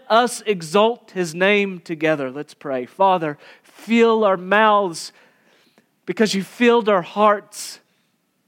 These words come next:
Father, teach us the fear of the Lord. Teach us to revere you.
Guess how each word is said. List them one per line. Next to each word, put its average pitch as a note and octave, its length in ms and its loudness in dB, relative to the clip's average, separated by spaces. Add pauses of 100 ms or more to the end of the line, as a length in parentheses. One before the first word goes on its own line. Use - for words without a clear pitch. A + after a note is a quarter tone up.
(2500)
Father, G3 300 0 (160)
teach - 520 0
us F3+ 240 -2
the G#3+ 120 0
fear A#3+ 500 2
of A3 200 -2
the G3 100 -2
Lord. F#3 440 0 (1000)
Teach A#3 260 -2
us A#3 180 -4
to A3 120 -4
revere G3 640 0
you. B2+ 320 -6